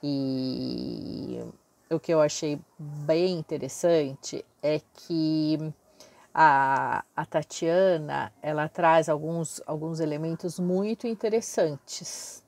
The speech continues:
né? Essa trama é ambientada na década de setenta, então ela constrói um universo muito cuidadoso com temas daquela época. Então,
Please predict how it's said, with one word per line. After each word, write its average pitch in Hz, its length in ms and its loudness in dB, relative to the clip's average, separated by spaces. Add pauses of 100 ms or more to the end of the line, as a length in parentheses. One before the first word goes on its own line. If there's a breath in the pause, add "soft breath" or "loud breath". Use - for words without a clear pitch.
né? 160 200 -8 (1200 soft breath)
Essa 143 320 0
trama 156 380 -4
é 151 40 -4
ambientada 151 680 -2
na 147 120 -8
década 151 400 -6
de 151 100 -12
setenta, 151 720 -6
então 151 520 -4
ela 156 220 -2
constrói 160 920 2
um 156 200 -8
universo 147 560 -4
muito 196 460 -6
cuidadoso 175 880 -4 (180)
com 151 460 -4 (540 soft breath)
temas 147 440 2
daquela 139 600 0
época. - 580 -8 (400 soft breath)
Então, 107 280 -2